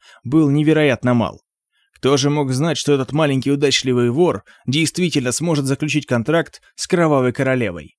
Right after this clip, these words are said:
Она взяла инициативу в заключении контракта со мной на себя. В тот момент она была при смерти, и если бы она не заключила контракт со мной, то тогда она бы умерла.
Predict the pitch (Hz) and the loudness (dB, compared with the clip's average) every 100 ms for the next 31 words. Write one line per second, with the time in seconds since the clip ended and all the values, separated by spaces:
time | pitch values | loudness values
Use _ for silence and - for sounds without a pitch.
0 | _ 117 127 135 110 143 156 151 151 - | _ 0 2 0 2 2 2 2 0 0
1 | 147 - 175 151 135 143 160 170 147 127 | 0 0 0 0 0 0 0 0 -2 -2
2 | 131 123 156 - 131 - 120 135 180 175 | -2 -2 -4 -4 -4 -2 -2 -2 -2 -2
3 | 165 185 135 87 - _ _ - 131 131 | 0 0 0 -4 -8 _ _ -4 -2 0
4 | 123 120 131 156 127 143 170 165 175 165 | 0 0 2 0 -2 0 0 2 0 0
5 | 190 - 123 - - - _ _ _ 147 | -2 -2 -4 -6 -10 -16 _ _ _ 2
6 | 143 139 170 160 143 143 156 156 131 139 | 4 2 2 0 0 0 0 -2 -2 0
7 | 147 165 147 127 127 123 165 - 156 143 | 0 0 0 0 -2 0 -2 -2 -2 0
8 | 127 82 - - 143 139 131 135 139 135 | -2 -4 -4 -2 0 0 2 2 2 0
9 | 135 156 170 185 190 147 95 | 2 2 2 2 2 0 -2